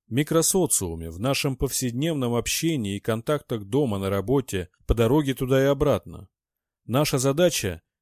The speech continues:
не причитать на судьбу или обидчика за учинённую несправедливость,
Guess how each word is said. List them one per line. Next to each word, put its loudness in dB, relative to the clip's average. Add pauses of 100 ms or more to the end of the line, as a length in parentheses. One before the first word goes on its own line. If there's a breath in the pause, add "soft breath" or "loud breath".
(140)
не 0 (220)
причитать 2
на 0
судьбу 0
или 2
обидчика 0
за 0
учинённую 0
несправедливость, -2